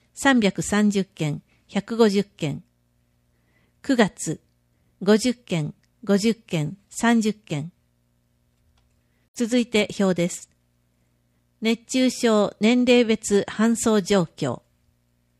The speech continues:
エイチ二十六年度、奈良県。一歳未満、零人。一歳から七歳未満、十人。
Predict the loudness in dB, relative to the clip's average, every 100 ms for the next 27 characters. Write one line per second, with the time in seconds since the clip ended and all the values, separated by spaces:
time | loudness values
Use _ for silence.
0 | _ _ _ _ -2 -2 0 0 2 2
1 | 2 2 0 2 2 0 -2 -8 _ -2
2 | -2 -2 -6 -10 -12 _ _ _ _ _
3 | _ _ _ _ _ _ _ _ _ _
4 | _ -8 -2 0 2 2 0 -2 -4 _
5 | _ _ _ _ _ _ _ _ _ -6
6 | -2 -2 -2 -6 -10 -16 _ _ _ _
7 | _ _ _ _ _ -4 -2 0 0 0
8 | -2 -2 0 0 2 2 2 2 4 2
9 | 0 -6 _ _ -4 2 2 2 -2 -10